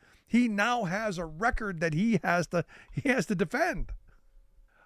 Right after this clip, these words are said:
Uh, now, understand, I've been saying this for the longest time. Republicans will fall in line. I do believe that. I, uh, but how many of, how many people just kind of pull back?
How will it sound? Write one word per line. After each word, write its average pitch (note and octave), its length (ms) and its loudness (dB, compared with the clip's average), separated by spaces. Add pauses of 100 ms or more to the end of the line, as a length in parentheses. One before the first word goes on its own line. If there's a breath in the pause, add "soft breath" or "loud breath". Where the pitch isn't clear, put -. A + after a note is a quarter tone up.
Uh, C3 180 -6
now, B3 140 2
understand, D4+ 420 2
I've E3+ 100 2
been F#3 100 0
saying A3 220 4
this A3+ 120 -2
for G#3+ 100 -4
the A3 40 -2
longest F#3 360 2
time. F3 180 0
Republicans E3 520 0
will F3+ 200 2
fall E3+ 280 2
in G#3 60 0
line. D3 400 -6
I D3 120 -4
do D3+ 120 0
believe F3 380 0
that. C#3 240 0
I, D3+ 120 -2 (640 soft breath)
uh, B2+ 120 -4
but C#3+ 180 -4
how F#3 160 2
many A#3+ 220 2
of, G#3 140 0
how G3 160 0
many C#4 180 2
people A#3 260 2
just F3 260 -4 (140)
kind G3 160 0
of E3 100 -4 (160)
pull D#3+ 220 -6
back? - 480 -6